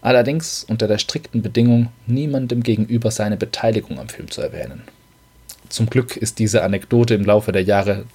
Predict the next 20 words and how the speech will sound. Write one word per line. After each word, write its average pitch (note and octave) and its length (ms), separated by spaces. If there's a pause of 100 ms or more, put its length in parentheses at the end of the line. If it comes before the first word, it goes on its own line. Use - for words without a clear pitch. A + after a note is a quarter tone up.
doch C3+ 220
noch F#2 200
an F#2+ 120
die G2+ 140
Öffentlichkeit G2 520
gesickert, - 460 (480)
sodass - 380
auch - 200
wir A2+ 220
uns G#2 220
heute E2+ 240
daran F2 260
erfreuen D2 480
können. - 260 (1300)
Obwohl A#2 360
Der A#2+ 120
Spion, A2 460
der G2+ 100
mich F#2 160
liebte, A#2 460